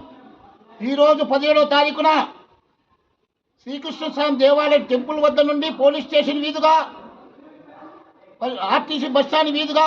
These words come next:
అంబేద్కర్ సర్కిల్ వీధుగా ర్యాలీగా వచ్చి ఈరోజు ఖచ్చితంగా సుప్రీంకోర్టు జడ్జి మీద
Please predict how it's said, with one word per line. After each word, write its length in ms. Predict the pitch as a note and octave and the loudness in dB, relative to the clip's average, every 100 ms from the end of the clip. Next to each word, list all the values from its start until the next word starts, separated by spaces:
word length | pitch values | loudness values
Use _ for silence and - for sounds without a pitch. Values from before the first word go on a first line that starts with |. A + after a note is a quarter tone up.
| D#4 | 2
అంబేద్కర్ 420 | C4+ D4+ - D4+ - | 2 0 0 -2 -2
సర్కిల్ 320 | C#4 - D#4 D4 | -4 -6 -8 -8
వీధుగా 280 | D#4 D#4 D#4 C4 - - - - - F3 | -4 0 0 0 -6 -20 -20 -20 -14 -4
ర్యాలీగా 420 | B3 D#4 D#4+ D#4 D4 | 0 0 0 2 2
వచ్చి 260 | C#4+ D#4+ D#4+ D4 - - - - _ _ - A#3 | 2 -2 -4 -6 -10 -20 -20 -20 _ _ -14 -4
ఈరోజు 400 | C#4+ D#4 D4+ D#4+ C#4+ - - - - _ - | 2 4 4 4 4 2 -10 -20 -20 _ -14
ఖచ్చితంగా 640 | B3+ - E4 D4+ D#4 D#4+ D#4+ B3 - - - - - - - - | -14 -12 -8 -4 0 2 2 0 -10 -20 -20 -20 -20 -20 -18 -12
సుప్రీంకోర్టు 680 | B3+ D4 D#4+ D4+ D#4 D4 D#4 C4 | -10 -6 -6 -2 0 0 0 0
జడ్జి 280 | C#4 D#4 D#4 | 0 -2 -6
మీద 140 | D#4 | 0